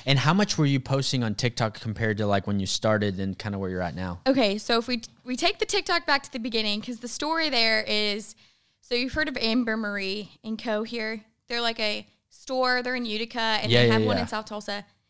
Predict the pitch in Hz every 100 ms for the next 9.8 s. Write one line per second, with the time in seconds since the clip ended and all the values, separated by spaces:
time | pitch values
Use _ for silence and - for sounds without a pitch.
0 | _ _ - 240 220 - 233 233 214 -
1 | 190 190 196 208 202 214 208 202 - 190
2 | 180 170 196 180 147 - - - 143 135
3 | 127 127 170 180 151 147 143 175 - -
4 | 247 233 175 123 117 120 - - 135 123
5 | 117 139 175 151 139 131 - - 127 117
6 | 113 117 117 113 - - 110 98 107 104
7 | 127 120 92 95 254 254 226 262 - _
8 | - 117 113 113 110 110 104 - _ _
9 | _ - 123 110 123 117 110 107